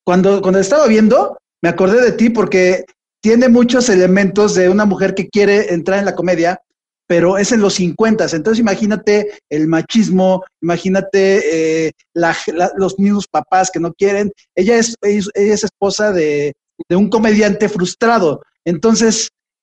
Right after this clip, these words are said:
eh, es una, es una serie de, de situaciones muy, muy padre.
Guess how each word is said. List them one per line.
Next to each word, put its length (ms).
eh, 360
es 260
una, 240
es 140
una 160
serie 320
de, 480
de 120
situaciones 540
muy, 200
muy 120
padre. 280